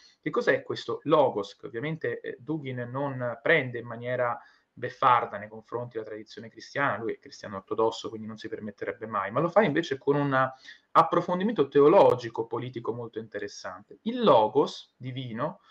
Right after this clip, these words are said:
ha un suo manifestarsi attraverso i popoli, ha quella parte che, eh, nella persona di Gesù il Cristo ha la sua persona, la sua personificazione, ma lo spirito del Cristo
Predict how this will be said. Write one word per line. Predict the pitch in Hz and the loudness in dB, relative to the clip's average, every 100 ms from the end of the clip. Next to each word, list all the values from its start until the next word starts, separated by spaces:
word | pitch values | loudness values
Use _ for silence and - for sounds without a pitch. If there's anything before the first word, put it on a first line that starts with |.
| - - _ - | -20 -20 _ 4
ha | 226 | 6
un | 214 165 | 6 0
suo | - 196 | 0 2
manifestarsi | 151 156 202 175 170 165 - 170 175 175 - 185 185 - _ | 2 2 2 0 -8 -12 -2 0 0 -4 -16 -18 -18 -20 _
attraverso | 147 - 165 139 131 - 143 | -8 -4 -2 -2 -4 -6 -8
i | 139 | -6
popoli, | 117 92 - 95 95 _ _ - _ | -6 -6 -10 -14 -14 _ _ -20 _
ha | - 180 139 | 4 6 6
quella | - 185 180 | 2 0 4
parte | 180 135 156 110 _ 110 110 - _ | 6 6 4 -2 _ -6 -6 -10 _
che, | - 165 156 - - | -6 -2 0 -2 -6
eh, | 120 | -10
nella | 123 156 143 | -4 -2 0
persona | 139 - 185 170 131 - | -2 -8 -8 -4 -4 -6
di | 131 123 123 | -10 -10 -10
Gesù | 123 123 196 - | -10 -8 -8 -8
il | 139 131 | -12 -8
Cristo | - 220 - - 123 - _ _ _ - | -8 -8 -10 -6 -6 -6 _ _ _ 2
ha | |
la | 156 127 | 2 2
sua | - 151 - | 0 -2 -2
persona, | - 139 135 - 123 113 | -4 -4 -4 -8 -6 -6
la | |
sua | - 135 | -8 -6
personificazione, | 156 - - 123 110 110 110 - 101 98 _ - - - | -4 -6 -10 -14 -10 -10 -12 -14 -16 -18 _ -20 -20 -2
ma | 185 160 | 2 4
lo | 160 285 | 4 -2
spirito | - - 226 170 135 | -4 -14 -12 -8 -6
del | 123 120 123 | -6 -8 -8
Cristo | 165 165 - - 202 226 | -8 -8 -10 -4 -4 -4